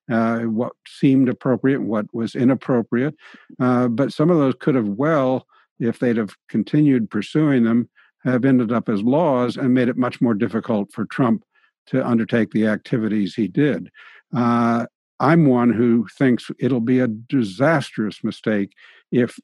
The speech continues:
we don't look hard at what Trump did, because he is a threat to democracy.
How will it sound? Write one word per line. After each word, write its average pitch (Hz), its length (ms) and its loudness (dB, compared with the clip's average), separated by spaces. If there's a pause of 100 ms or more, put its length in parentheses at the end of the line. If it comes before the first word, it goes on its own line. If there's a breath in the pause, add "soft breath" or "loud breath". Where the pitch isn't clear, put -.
(100)
we 135 220 0
don't 120 280 0
look 120 300 -2
hard 107 720 -2
at 107 80 -6
what 117 260 -6
Trump 104 340 -4
did, 113 440 0 (400 soft breath)
because 123 360 0
he 160 160 4
is 143 140 2
a 117 100 -2
threat 113 280 -2
to 95 80 -12
democracy. 101 800 -6